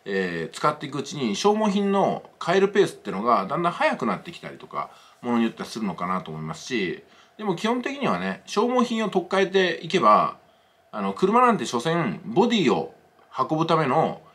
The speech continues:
エンジンメンテナンス部品なんで、そのエンジンのプラグとかを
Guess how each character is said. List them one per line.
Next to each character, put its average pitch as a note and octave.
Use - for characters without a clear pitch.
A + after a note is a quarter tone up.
エ D#3
ン E3
ジ E3+
ン E3
メ D#3
ン D#3+
テ D#3
ナ D3+
ン D3+
ス C3+
部 D3+
品 G2+
な E2
ん F2
で、 G#2
そ D3
の -
エ C#4+
ン E4
ジ C#3+
ン A#2+
の C#3
プ E3+
ラ G3+
グ G#3+
と B3
か G3
を -